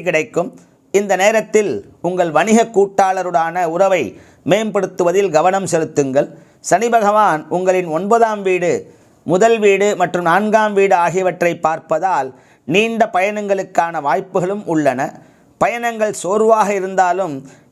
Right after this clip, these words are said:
நிச்சயமாக அது மன அமைதியை தரும். ஜூலை மற்றும் நவம்பர் மாதங்களில் குடும்ப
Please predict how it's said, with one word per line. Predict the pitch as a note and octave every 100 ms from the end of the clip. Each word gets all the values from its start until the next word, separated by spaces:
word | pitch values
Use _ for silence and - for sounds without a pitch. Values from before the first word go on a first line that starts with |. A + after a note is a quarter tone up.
| B2
நிச்சயமாக | C3+ - A3 G#3+ F#3+ F3+ F#3
அது | E3+ D3
மன | D#3+ G#3 E3+
அமைதியை | F3+ F3+ E3+ E3 - C3+
தரும். | B2+ E3 - - _ _ A2+
ஜூலை | E3 G#3 A3+ A#3 F#3+
மற்றும் | E3 F3 E3+
நவம்பர் | D#3 G3+ G#3 D#3+ F3+
மாதங்களில் | F3 E3+ E3 E3 F3+ A2 G2+ - _ -
குடும்ப | G3+ A#3